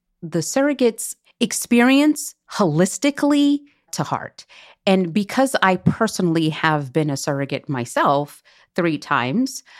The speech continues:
I know firsthand what she is <laughs> about to experience. And so knowing that,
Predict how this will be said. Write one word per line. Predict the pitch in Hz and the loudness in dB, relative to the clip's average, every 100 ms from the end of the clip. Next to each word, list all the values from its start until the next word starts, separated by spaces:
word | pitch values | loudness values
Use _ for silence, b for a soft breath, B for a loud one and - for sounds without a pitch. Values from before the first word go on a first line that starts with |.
| B B _ | B B _
I | 196 254 | 0 2
know | 196 | 2
firsthand | 175 175 180 302 320 147 151 190 196 - | 2 0 0 0 2 4 2 0 -2 -8
what | 180 180 240 - - | -2 2 2 0 -8
she | - 233 208 208 208 214 | -4 -2 0 0 0 -2
is | 185 175 170 170 160 | 0 2 2 0 0
<laughs> | - | 2
about | - 151 147 | 2 0 -2
to | - 135 | -2 -2
experience. | - - 403 135 113 123 - | -2 0 2 2 0 -6 -2
And | 156 | -4
so | - 190 175 170 160 B B B - | 0 2 2 0 -4 B B B -2
knowing | 170 185 214 269 254 202 | 2 4 6 4 4 2
that, | 160 135 117 110 | 0 0 0 -2